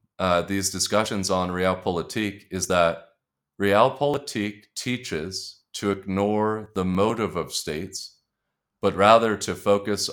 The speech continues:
on relative power and to orientate decision-making around relative power. Uh, and, and, and, uh, and, and the basis of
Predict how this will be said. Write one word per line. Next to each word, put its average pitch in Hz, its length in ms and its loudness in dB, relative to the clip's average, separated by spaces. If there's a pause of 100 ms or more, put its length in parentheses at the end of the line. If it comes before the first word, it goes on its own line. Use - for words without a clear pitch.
on 90 240 0
relative 95 720 0
power 113 560 -2 (920)
and 95 360 0
to - 180 -4
orientate 107 840 -2
decision-making 87 1080 -4 (380)
around 95 680 2 (260)
relative 90 600 -2
power. 85 380 -4 (880)
Uh, 82 420 0 (140)
and, 92 160 -8
and, 98 340 -8
and, 90 360 -6 (560)
uh, 82 440 0 (260)
and, 104 120 -4
and 101 200 -2
the 95 80 -4
basis 117 540 -2
of 92 340 -2